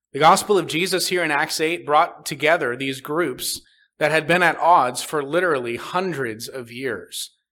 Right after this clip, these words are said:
The Jews hated the Samaritans. Again, they walked around their country when they had to go across it instead of going, uh, through Samaria. They refused to have any dealings with the Samaritans. But because of the gospel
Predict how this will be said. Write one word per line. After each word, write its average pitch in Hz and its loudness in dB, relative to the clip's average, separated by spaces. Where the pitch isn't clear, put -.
The 147 -8
Jews 196 -2
hated 196 2
the 156 -2
Samaritans. 151 -6
Again, 151 0
they 156 4
walked 139 4
around 156 2
their 147 0
country 170 -6
when 123 -6
they 127 -6
had 143 -2
to 139 -4
go 143 -2
across 156 0
it 117 -4
instead 131 -4
of 131 -8
going, 135 -6
uh, - -14
through 170 -4
Samaria. 117 -4
They 143 2
refused 190 0
to 185 -2
have 185 2
any 185 -2
dealings 143 -6
with 151 -2
the 151 -4
Samaritans. 143 -6
But 165 2
because 202 2
of - -4
the 170 -2
gospel 139 0